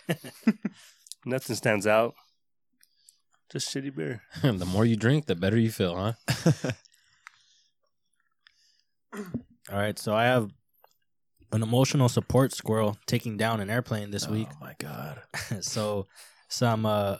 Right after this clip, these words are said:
Speaker 3: uh, a plane was actually grounded and not able to take off after one of the, one of the, the, the passengers had a, an emotional support squirrel with her. And, uh, I guess the airline doesn't allow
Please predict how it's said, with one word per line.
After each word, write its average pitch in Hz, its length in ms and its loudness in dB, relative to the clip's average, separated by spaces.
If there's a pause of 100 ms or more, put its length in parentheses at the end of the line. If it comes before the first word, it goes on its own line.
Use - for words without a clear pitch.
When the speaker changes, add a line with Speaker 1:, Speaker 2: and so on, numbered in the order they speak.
(120)
Speaker 3:
uh, 101 360 -6 (240)
a 107 100 -2
plane 131 500 -2
was 107 520 -2
actually 110 460 -2
grounded 110 480 2
and 98 120 -6
not 104 200 -6
able 107 260 -4
to 98 80 -8
take - 240 -6
off 131 320 -6 (240)
after 104 480 -2
one 104 180 -2
of 107 180 -8
the, 98 460 -2 (560)
one 107 140 0
of 117 80 2
the, 101 280 -2 (220)
the, 92 380 -4 (760)
the 101 80 -10
passengers 104 540 2
had 107 180 0
a, 98 200 -2
an 101 80 -4
emotional 110 360 0
support 113 520 2 (300)
squirrel 135 580 2 (120)
with 123 200 -4
her. 156 200 2 (640)
And, 104 540 -4
uh, 98 360 0
I 101 100 -2
guess 107 180 -2
the 95 140 -6
airline 107 400 0
doesn't 101 240 -2
allow 98 500 -2